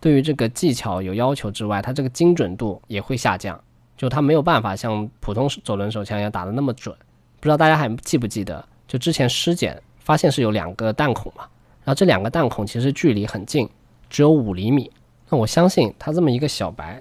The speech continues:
是很难打得这么准，对吧？所以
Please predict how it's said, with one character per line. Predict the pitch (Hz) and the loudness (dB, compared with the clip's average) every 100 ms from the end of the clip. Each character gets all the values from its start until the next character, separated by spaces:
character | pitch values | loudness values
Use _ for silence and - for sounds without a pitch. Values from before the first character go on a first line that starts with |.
| - - | -18 -10
是 | - 85 | -4 -2
很 | - 95 | -2 -4
难 | 82 101 | -4 -6
打 | - 104 85 | -4 -4 -4
得 | 98 | -4
这 | 143 | 0
么 | 180 | 0
准， | - 101 - _ | 0 -8 -10 _
对 | - 104 | -6 -4
吧？ | 82 - _ _ _ | -6 -14 _ _ _
所 | - - 139 | -10 0 4
以 | 220 113 | 4 2